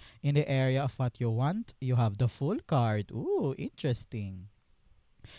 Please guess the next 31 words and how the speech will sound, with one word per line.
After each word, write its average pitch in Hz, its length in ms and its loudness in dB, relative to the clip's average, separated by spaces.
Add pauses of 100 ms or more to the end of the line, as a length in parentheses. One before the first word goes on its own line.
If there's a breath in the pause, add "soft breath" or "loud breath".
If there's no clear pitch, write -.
In 143 120 0
the 147 120 2
area 139 320 4
of 131 200 0
what 131 200 0
you 139 80 4
need, 147 400 -2
you 120 120 2
have 117 120 2
the 110 80 -4
Temperance 131 520 -2
card. 165 240 -6
Yes, 95 240 -4
yes, 92 200 -8
yes. - 400 -12 (680 loud breath)
In 143 80 2
the 143 120 2
area 127 280 4
of 147 120 0
what's - 160 -4
affecting 123 440 -2
your 107 80 -10
current 110 280 -2
energy, 156 600 0
meron 127 280 2
po 123 120 -10
kayong 123 200 0
Hermit 151 360 0
card. 95 200 -6 (120)
Tayo 127 320 0
to. 131 160 -4